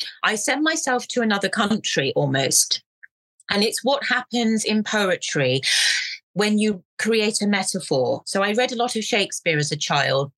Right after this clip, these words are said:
from about the age of twelve, thirteen, fourteen. And actually Shakespeare got me out of my first home. I, I left home through Shakespeare. Um, and I think unconsciously, I didn't intellectually necessarily understand the deep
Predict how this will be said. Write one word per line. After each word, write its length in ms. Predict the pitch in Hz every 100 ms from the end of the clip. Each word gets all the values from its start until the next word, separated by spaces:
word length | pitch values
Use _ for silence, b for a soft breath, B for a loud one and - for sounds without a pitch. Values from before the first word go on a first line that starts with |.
| -
from 140 | 175
about 240 | 170 185
the 100 | 185
age 220 | 180 180 180
of 160 | 175
twelve, 400 | - 180 160 160
thirteen, 440 | - 165 156 165 160
fourteen. 500 | 175 160 151 185 160
And 100 | 185
actually 320 | 202 - 180
Shakespeare 760 | - 202 202 - 175 165 165 b b b _ _ _ _ _ - 151
got 320 | 226 247 - 202
me 160 | 185
out 380 | 175 185 156 -
of 60 | 170
my 160 | 170
first 420 | 165 - 165 160 -
home. 380 | 180 135 123 -
I, 280 | 165 170 - _ -
I 140 | 190
left 280 | 214 220 -
home 340 | 202 180 180
through 560 | 160 - 220 208 196 190 _ - - _
Shakespeare. 640 | - 190 156 - 110 - - _ _ _ _ _ b _ _ -
Um, 220 | 202 208
and 100 | 220
I 100 | 226 233
think 280 | 339 302 - _ 254
unconsciously, 880 | 302 339 - 339 302 - 208 - 165
I 140 | 214
didn't 340 | 214 349 370 - _ _ _ _
intellectually 1080 | 277 262 262 254 240 233 233 - 202 156 147
necessarily 760 | 185 220 - 196 190 175 170
understand 800 | 185 180 175 - 185 170 156 147
the 100 | 156
deep 280 | - 208 -